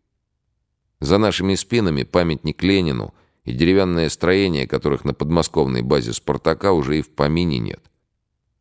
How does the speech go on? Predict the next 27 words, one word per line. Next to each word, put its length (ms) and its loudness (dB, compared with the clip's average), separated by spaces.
Те 200 0
юношеские 720 -2
годы, 300 0
когда 300 -4
самым 380 -2
большим 360 -4
счастьем 460 -2
была 200 -2
победа 520 -2
«Спартака», 720 -2
а 120 -2
самым 300 0
страшным 560 -2
горем 300 0
его 240 0
поражение, 720 -2
я 120 0
не 120 -2
забуду 340 -2
никогда. 540 -6
Наверное, 480 2
вернуть 320 0
их 140 -8
невозможно. 680 -4
Другим 420 0
стал 260 -4
«Спартак», 600 -4